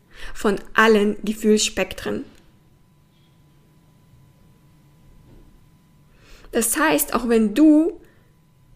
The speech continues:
spirituell und persönlich wachsen möchtest, wird es Phasen geben, wo dir Disziplin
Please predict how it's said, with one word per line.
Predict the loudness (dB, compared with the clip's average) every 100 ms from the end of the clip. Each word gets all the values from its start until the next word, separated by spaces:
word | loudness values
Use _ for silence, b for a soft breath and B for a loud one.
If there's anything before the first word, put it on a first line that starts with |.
| -18 -18 -18 -20 -20 -14
spirituell | -8 -2 -2 2 2 4 2 2 2
und | 0 2
persönlich | 0 2 4 4 2 0 -6 -10
wachsen | -2 -2 0 -2 -2 -2
möchtest, | 0 -2 2 2 2 -6 -18 _ _ _ _ _ _ _ b b b b b
wird | 4 4 4
es | 0 -2
Phasen | 0 0 2 2 0
geben, | 0 0 0 -2 -8
wo | -4 2 4 4
dir | 2 2 4 2 0 -8 -20 -12
Disziplin | -2 -2 0 -4 -2 2 6 6 4